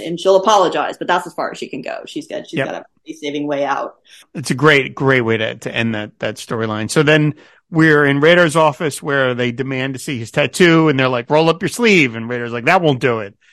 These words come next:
Speaker 2: Take off your shirt. That won't do it." And then it's Hawkeye who's like, "Did you get it on your tush?" And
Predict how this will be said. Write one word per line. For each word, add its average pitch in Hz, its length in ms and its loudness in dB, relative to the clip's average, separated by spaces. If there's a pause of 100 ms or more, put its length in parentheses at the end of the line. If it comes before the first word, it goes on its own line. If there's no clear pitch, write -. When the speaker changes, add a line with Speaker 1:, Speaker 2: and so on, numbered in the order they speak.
(220)
Speaker 2:
Take 175 160 -2
off 190 140 0
your 180 80 0
shirt. 175 380 4
That 175 200 4
won't 147 220 2
do 113 180 -4
it." 110 140 -6
And 131 120 0
then 156 120 2
it's 147 140 0
Hawkeye 151 280 2
who's 123 160 -2
like, 127 240 -6
"Did 139 160 -12
you 330 100 0
get 415 180 2
it 214 120 4
on 175 140 2
your 120 100 -4
tush?" - 680 0 (560)
And 156 720 0